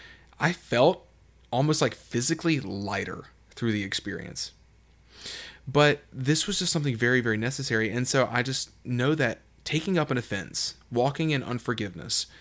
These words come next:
is something that's very easy to do. We live in a fallen world, and, and offenses, off-, offenses are sure to come. But what we do in response to that is what's really, really vital.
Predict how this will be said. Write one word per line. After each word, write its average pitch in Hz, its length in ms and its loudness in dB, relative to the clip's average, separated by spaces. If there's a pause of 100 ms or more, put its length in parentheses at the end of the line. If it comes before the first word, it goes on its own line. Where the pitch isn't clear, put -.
(220)
is 131 140 2
something 139 320 2
that's 113 180 0
very 110 400 4
easy 107 320 -4
to 104 100 -12
do. 104 160 0
We 104 120 -2
live 107 140 -2
in 113 60 -2
a 110 40 -4
fallen 117 420 -2
world, 113 340 0
and, 107 360 -4 (640)
and 120 260 0
offenses, 156 680 -2 (580)
off-, 120 180 -8
offenses 139 460 -2
are 127 80 0
sure 123 180 0
to 117 80 0
come. 110 340 -6 (1200)
But 139 80 2
what 120 100 2
we 127 80 0
do 120 140 0
in 107 80 -4
response 110 420 -4
to - 60 -10
that 101 260 -6
is 104 220 -10
what's - 240 -10
really, 101 180 -8
really 98 240 -10
vital. 107 420 -6